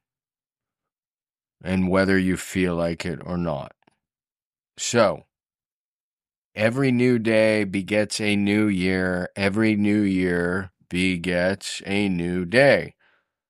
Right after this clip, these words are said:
Here we are, and today's topic is audit you, as in university, or you, as in yourself.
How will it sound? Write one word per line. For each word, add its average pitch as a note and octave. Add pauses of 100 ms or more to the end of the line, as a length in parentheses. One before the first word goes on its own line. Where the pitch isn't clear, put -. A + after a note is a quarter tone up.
(180)
Here A#2
we A#2+
are, G#2
and G2
today's A2 (1080)
topic A2+ (240)
is G2+ (200)
audit G2+
you, F#2 (1400)
as F#2
in G2
university, G#2+
or F#2+
you, G#2 (420)
as F2+
in G2
yourself. G2